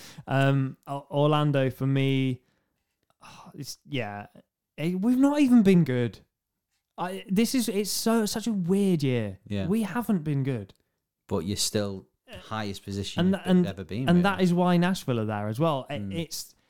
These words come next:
Speaker 1: it's more the consistency than, than anything. I think, I don't think I've seen us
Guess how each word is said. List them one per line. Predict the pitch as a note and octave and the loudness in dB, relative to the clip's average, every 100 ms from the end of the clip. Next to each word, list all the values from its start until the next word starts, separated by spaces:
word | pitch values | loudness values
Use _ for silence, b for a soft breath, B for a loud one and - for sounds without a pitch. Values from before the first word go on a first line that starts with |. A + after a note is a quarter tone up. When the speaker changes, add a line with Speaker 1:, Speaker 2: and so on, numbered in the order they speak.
| - | -10
Speaker 1:
it's | E3 - | -8 2
more | D#3+ F#3+ | 4 4
the | G#3 | 2
consistency | G3 F3+ E3 F#3+ F#3 D3 B2+ - A2+ | 2 2 2 -2 -2 -4 -6 -4 -4
than, | A2+ A2+ A2+ A2 A#2+ | -2 -4 -4 -6 -4
than | B2+ B2+ | -2 0
anything. | F3 F#3 G#2+ G2 | 2 0 -2 -10
I | G#2+ | -10
think, | G#2+ B2+ | -8 -4
I | C3+ | -2
don't | F#3+ E3+ | -2 -4
think | - D#3+ D3+ | -8 -4 -2
I've | C#3 | -2
seen | - D3+ C3+ | -2 -2 -2
us | A2 | -4